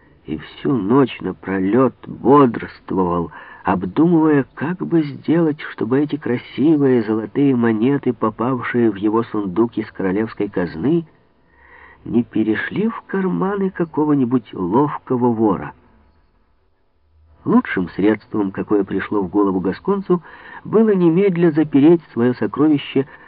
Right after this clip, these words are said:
замками столь прочными, чтобы никакая рука не сломала их, чтобы никакой обычный ключ их не открыл. Д'Артаньян вспомнил, что англичане слывут мастерами в механике и в деле всяческой охраны.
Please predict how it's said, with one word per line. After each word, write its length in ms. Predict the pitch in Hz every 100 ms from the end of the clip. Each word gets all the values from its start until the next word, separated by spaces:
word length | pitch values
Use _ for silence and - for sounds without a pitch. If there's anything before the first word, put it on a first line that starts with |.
| - -
замками 880 | - 101 147 135 - 127 117 95 78 -
столь 280 | _ 110 113
прочными, 880 | - 90 175 185 - - 95 87 78 - -
чтобы 300 | - - 110
никакая 480 | 120 117 110 123 117
рука 340 | 107 104 110 107
не 120 | 95
сломала 640 | - 98 104 135 147 135
их, 180 | 120 104 - -
чтобы 320 | - - 98
никакой 480 | 104 107 104 120 113 -
обычный 540 | 113 110 110 - 107
ключ 380 | 101 95 135 -
их 160 | 110 104
не 120 | 104
открыл. 500 | 90 - 73 73 71 _ _ _ _ _ _ _ -
Д'Артаньян 640 | 131 175 - 190 214 233
вспомнил, 640 | 214 - - 139 131 127 131
что 240 | - 123
англичане 580 | 123 123 139 - 233 214
слывут 360 | - 147 208 170
мастерами 600 | 160 - 135 175 214 165
в 100 | 101
механике 760 | 95 - 82 107 156 160 214
и 40 | 202
в 120 | 113
деле 260 | 151 196
всяческой 600 | 185 - 147 147 - 143
охраны. 420 | 113 - 143 127